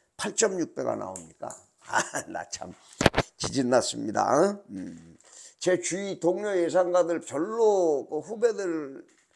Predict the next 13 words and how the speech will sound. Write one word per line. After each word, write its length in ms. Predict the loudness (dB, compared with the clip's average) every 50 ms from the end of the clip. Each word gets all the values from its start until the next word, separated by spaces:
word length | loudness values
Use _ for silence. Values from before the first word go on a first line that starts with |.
| _ _ _ _ -8
같이 280 | -4 0 2 4 4
이렇게 260 | 4 4 4 2 2
예상하는 500 | 4 4 6 4 6 6 4 2 2 0 -2
애들 220 | -2 -2 -2 -2
이렇게 220 | -2 -4 -10 -14 -14 _ _ _ _ _ _ _ -10
물어보면은 920 | -8 -4 -2 0 0 -2 -2 -6 -8 -8 -8 -6 -6 -6 -8 -8 -10 -14 _ _ _ _ _ _ _ _ _ _ _ _ _ _
오 400 | -10 -4 0 2 2 2 0 2
번 280 | 6 6 6 6 6 2
놓고 400 | 0 0 -2 -2 -4 -8 -6 -4
때린 300 | -2 -2 -2 -2 -4 -4
애들은 400 | -4 -4 -2 -4 -6 -6 -6 -6
별로 460 | -8 -8 -4 -2 0 0 0 -2 -2
없어요. 600 | -4 -6 -8 -8 -4 -2 -2 -2 -2 -6 -8 -12